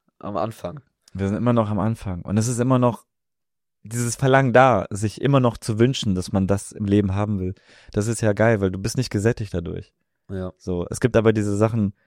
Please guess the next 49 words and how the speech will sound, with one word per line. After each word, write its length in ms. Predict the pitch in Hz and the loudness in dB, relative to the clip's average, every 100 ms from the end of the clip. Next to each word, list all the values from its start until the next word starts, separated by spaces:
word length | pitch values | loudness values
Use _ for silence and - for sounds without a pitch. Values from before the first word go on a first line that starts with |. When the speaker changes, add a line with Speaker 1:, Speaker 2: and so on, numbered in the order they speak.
| _ _ _ _ - | _ _ _ _ -2
Speaker 2:
die 280 | 98 95 92 | 2 2 0
im 140 | 101 | 0
Leben 260 | 101 101 98 | 4 6 4
sind 160 | 101 104 | 0 0
so, 160 | 101 | 2
ich 100 | 95 | 2
erinnere 200 | 107 113 | 4 2
mich 100 | 107 | 2
an 60 | 110 | -2
eine 60 | |
Story 260 | - 113 107 | 0 0 0
von 180 | - 107 | -2 -2
dir, 100 | 110 | 0
du 80 | 101 | 0
ma-, 160 | 101 | -2
die 160 | - 101 | -2 -4
du 80 | 98 | 0
mal 140 | 101 | 0
erzählt 320 | 95 - 120 | 0 0 -2
hast. 260 | 120 123 - _ _ _ _ _ _ _ _ _ _ _ | 0 -2 -6 _ _ _ _ _ _ _ _ _ _ _
Ähm, 500 | 98 95 92 92 90 - | 2 2 2 0 -2 -8
vielleicht 220 | - 101 - | -2 -2 0
kommst 180 | 104 | -4
du 60 | 110 | 0
gleich 140 | 107 | 0
drauf, 200 | 107 104 | 0 -2
welche 160 | 107 104 | -2 -4
ich 100 | 101 | -2
meine, 260 | 104 101 95 | 0 0 -2
dann 80 | 95 | -4
kannst 220 | 98 - | -8 -4
du 40 | |
dir 100 | 95 | -2
ja 60 | 95 | -2
nochmal 240 | 92 92 | -2 -4
erzählen. 380 | 92 - 101 110 - _ _ _ | -4 -2 0 -2 -10 _ _ _
<laughs> 400 | 151 120 160 147 - - - _ | -4 2 2 2 -8 -20 -20 _
Aber 280 | 107 110 117 | 0 2 4
wenn 100 | 120 | 4
man 160 | 131 123 | 2 4
so, 240 | 127 117 | 2 4
wenn 100 | 117 | 2
man 120 | 120 | -2
so 100 | 117 | -4
ein 40 | 117 | -6
Verlangen 420 | 123 123 143 143 | 0 2 2 2
hat 140 | 123 | -2
und 100 | 107 101 | 0 2
dann 200 | 104 | 2